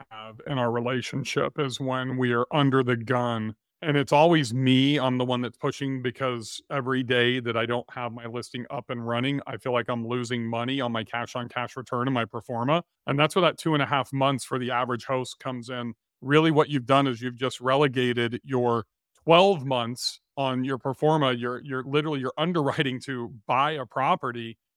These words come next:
and you've just removed two and a half months and taken that down to nine and a half months, especially, like, right now. Like, you're going, uh, for Bria, who's doing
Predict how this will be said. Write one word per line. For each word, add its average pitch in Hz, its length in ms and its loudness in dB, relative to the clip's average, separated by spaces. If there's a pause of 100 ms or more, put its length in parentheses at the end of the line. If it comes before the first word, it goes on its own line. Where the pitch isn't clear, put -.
(120)
and 139 180 -12
you've 139 140 -4
just 143 240 0
removed 139 480 -2
two 147 100 -8
and 131 80 -4
a 117 40 -6
half 127 180 -8
months 123 180 -6
and 123 100 -8
taken 127 200 -8
that 123 160 -8
down 123 240 -6
to 120 180 -8
nine 120 320 -6
and 117 100 -2
a 101 40 -4
half 110 240 -6
months, 123 180 -12
especially, 196 380 0
like, 208 180 0
right 156 240 4
now. 135 220 0 (220)
Like, 151 180 4
you're 165 180 4
going, 170 500 4
uh, 151 140 0
for 147 160 -2
Bria, 135 440 0
who's 127 260 -6
doing 135 400 -6